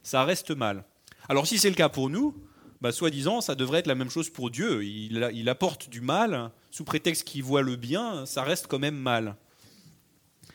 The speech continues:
Bah, la réponse, c'est de dire que Dieu n'est pas un homme. Euh, Dieu est le créateur de l'univers, c'est le créateur approprié de l'univers,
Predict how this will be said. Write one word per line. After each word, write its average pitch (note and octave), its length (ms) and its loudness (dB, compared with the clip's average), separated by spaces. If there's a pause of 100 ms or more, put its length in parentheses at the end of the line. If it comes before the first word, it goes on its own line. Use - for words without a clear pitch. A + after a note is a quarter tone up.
(280)
Bah, C#3+ 100 8
la D#3 100 8
réponse, D3 360 0
c'est C3 100 -4
de A#2 80 -4
dire C3 200 -4
que B2 120 -4
Dieu A2+ 180 -4
n'est A#2+ 140 -4
pas C3+ 280 0
un A#2+ 140 -2
homme. A2 300 -4 (300)
Euh, G2+ 260 -8 (800)
Dieu D#3+ 580 2
est C3 80 2
le A#2 100 -2
créateur D#3 540 2
de C3 80 0
l'univers, C3 720 0 (140)
c'est - 200 -4
le A2+ 120 -2
créateur B2 440 -2
approprié D#3 640 0
de B2+ 80 -4
l'univers, A#2 720 -4